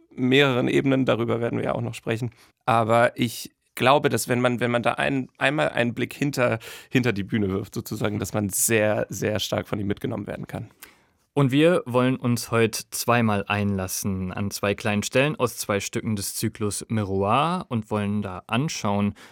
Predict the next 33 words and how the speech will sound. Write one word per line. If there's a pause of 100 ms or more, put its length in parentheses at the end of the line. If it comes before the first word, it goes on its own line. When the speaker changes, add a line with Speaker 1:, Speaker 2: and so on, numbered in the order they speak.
Speaker 2:
was
macht
Ravel
einmal
harmonisch
und
was
macht
er
auch
rhythmisch. (320)
Bevor
wir
aber
jetzt,
äh,
konkret
reingehen
in
die
Musik
und
ihr
auch
hören,
erzähl
mir
doch
mal
kurz
zum (200)
Zyklus
Miroir.